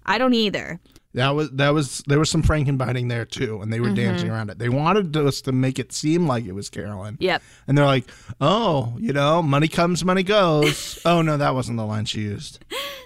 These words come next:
Speaker 1: No, she said, "Penis is blind."
Speaker 2: Yeah, it was another <laughs> classic trope. Yeah, penis is blind,
Speaker 1: Uh-huh.
Speaker 2: money comes, money goes.
Speaker 1: Which, penis is not blind.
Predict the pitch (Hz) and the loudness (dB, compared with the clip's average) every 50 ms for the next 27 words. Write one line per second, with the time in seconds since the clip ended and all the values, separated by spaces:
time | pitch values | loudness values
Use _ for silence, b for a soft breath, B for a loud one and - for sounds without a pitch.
0 | 466 B B B B B B B B B B B B - 269 262 247 226 - - | -20 B B B B B B B B B B B B -4 0 2 2 2 2 0
1 | 247 - - 277 262 240 - - 285 294 302 320 330 277 311 277 247 - 233 233 | -2 0 0 0 0 0 -2 -2 -2 0 0 0 -2 -2 -2 -2 -2 0 0 0
2 | 254 254 240 208 151 160 156 - - b b b b b b b - 131 139 143 | 0 2 0 0 -2 -4 -8 -12 -16 b b b b b b b -2 0 0 0
3 | 135 104 - - - - - 131 139 139 135 147 151 147 135 139 135 131 127 123 | 0 -2 -4 -10 -12 -2 0 2 4 4 4 4 4 4 4 4 2 2 2 0
4 | 123 - - - 123 120 123 - - 110 - - 117 110 104 - - - - 117 | -2 -4 -4 -2 0 0 0 -2 -4 -6 -4 -4 -2 -2 -2 -4 -6 -6 -6 -4
5 | 110 101 - 139 135 139 147 - - 170 143 156 151 135 131 131 127 127 127 127 | 0 0 2 2 2 2 0 -2 -2 -2 0 2 2 4 4 4 2 2 2 2
6 | 123 120 - 226 220 123 120 123 131 - 131 127 127 131 135 120 123 131 135 143 | 0 -2 -2 -2 -2 0 0 0 0 2 2 2 2 2 0 0 -2 0 0 0
7 | 135 135 131 123 123 120 120 117 113 113 113 113 - - - - - - - 202 | 0 0 0 2 2 0 -2 -2 -4 -6 -8 -10 -10 -12 -14 -14 -14 -8 -6 -6
8 | 202 - - _ _ _ - - 302 349 370 392 359 - 311 269 214 185 190 190 | -6 -6 -10 _ _ _ -4 -2 -2 -2 -2 -4 -4 -2 -2 -2 -2 0 0 0
9 | 190 185 165 - 165 151 143 139 123 127 151 - | 0 0 -2 -4 -8 -8 -8 -10 -12 -12 -14 -16